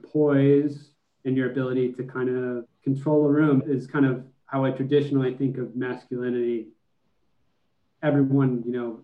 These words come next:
has, has tried to become more awoke to the fact that, you know, just having that ideal out there is, is pretty toxic.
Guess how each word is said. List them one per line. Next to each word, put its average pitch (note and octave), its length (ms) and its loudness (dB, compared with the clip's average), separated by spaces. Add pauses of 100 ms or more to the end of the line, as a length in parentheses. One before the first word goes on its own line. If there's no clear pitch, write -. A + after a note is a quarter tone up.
has, A#2 200 -14 (160)
has A#2 140 -10
tried C3+ 340 -4
to B2+ 160 -2
become B2 340 -6
more A#2+ 400 -4 (500)
awoke B2+ 420 -4
to C3+ 100 -8
the B2+ 100 -6
fact C3+ 560 -4 (580)
that, C3 260 -4
you C3 60 -2
know, B2 160 -2 (140)
just C#3+ 260 -2 (140)
having C3+ 380 -2
that C3 180 -4
ideal B2+ 360 -4
out C3+ 360 -4
there A#2+ 440 -6
is, B2 600 -4
is C3+ 160 -8
pretty C3 260 -4
toxic. B2 500 -10